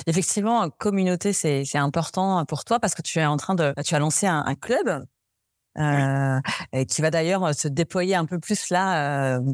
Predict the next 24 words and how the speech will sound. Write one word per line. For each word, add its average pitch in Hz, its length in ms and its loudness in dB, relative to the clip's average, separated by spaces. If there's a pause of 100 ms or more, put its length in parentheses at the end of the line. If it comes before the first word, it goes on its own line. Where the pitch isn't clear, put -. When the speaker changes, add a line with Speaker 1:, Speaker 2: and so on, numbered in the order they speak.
(100)
Speaker 1:
très - 180 -2
bientôt. 180 400 0 (100)
Euh, 156 100 2
en 175 100 0
quoi 294 140 0
consiste 202 520 0
ce 147 140 -2
club ? 180 320 2 (280)
Speaker 2:
Alors, 101 120 2
le 110 60 4
club 127 200 0
Elmus, 147 200 2
c'est, 101 280 0
c'est - 120 0
tout - 160 -6
simple, 110 260 2
en 92 60 -4
fait. 104 240 -2
On, 98 140 2
on 101 120 2
arrive 107 320 0
à 104 40 2
un 101 40 2
moment 123 420 2